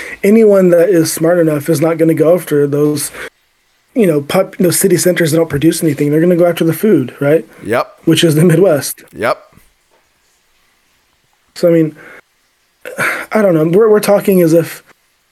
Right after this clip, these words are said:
Speaker 1: this is inevitable, which I don't know. I think it is.
Speaker 2: It,
Speaker 1: But
Speaker 2: it's inevitable.
Speaker 1: this,
Speaker 2: I think so,
Speaker 1: this,
Speaker 2: too.
Speaker 1: this, this, this war that is brewing is inevitable. But I, I, I hate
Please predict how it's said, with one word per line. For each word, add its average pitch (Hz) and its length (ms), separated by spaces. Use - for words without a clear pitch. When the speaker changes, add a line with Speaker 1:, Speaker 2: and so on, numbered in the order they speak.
Speaker 1:
this 175 240
is 160 100
inevitable, 156 380
which 170 120
I 143 60
don't 131 100
know. 131 60
I 139 60
think 135 160
it 131 80
is. 135 140
Speaker 2:
It, 147 120
Speaker 1:
But 165 120
Speaker 2:
it's 117 140
inevitable. 117 420
Speaker 1:
this, 165 140
Speaker 2:
I 160 60
think - 140
so, 135 140
Speaker 1:
this, - 60
Speaker 2:
too. 117 160
Speaker 1:
this, 180 360
this, 170 240
this 185 200
war 208 380
that 190 140
is 143 160
brewing 190 460
is 170 120
inevitable. 156 580
But 196 120
I, 247 240
I, - 220
I 277 60
hate 247 360